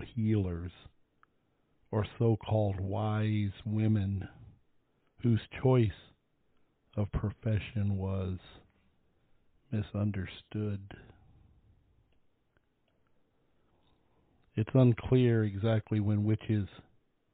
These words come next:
came on the historical scene, but one of the earliest records of witches is in the Bible, in the book of One Samuel,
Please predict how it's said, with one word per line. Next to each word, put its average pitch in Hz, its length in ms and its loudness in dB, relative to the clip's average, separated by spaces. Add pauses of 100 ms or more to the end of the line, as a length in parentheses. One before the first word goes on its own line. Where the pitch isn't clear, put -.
(140)
came 120 560 4 (120)
on 107 240 0
the 101 140 -2 (140)
historical 101 680 -6 (140)
scene, 104 560 0 (2500)
but 113 180 4
one 113 240 4
of 107 140 4
the 110 120 -2 (100)
earliest 110 560 4
records 101 420 -4
of 101 180 -4
witches 104 520 -2 (1120)
is 117 180 6
in 117 180 8
the 107 80 4
Bible, 104 680 0 (760)
in 110 160 6
the 113 80 4
book 110 320 4
of 101 160 2
One 107 400 2 (100)
Samuel, 107 600 2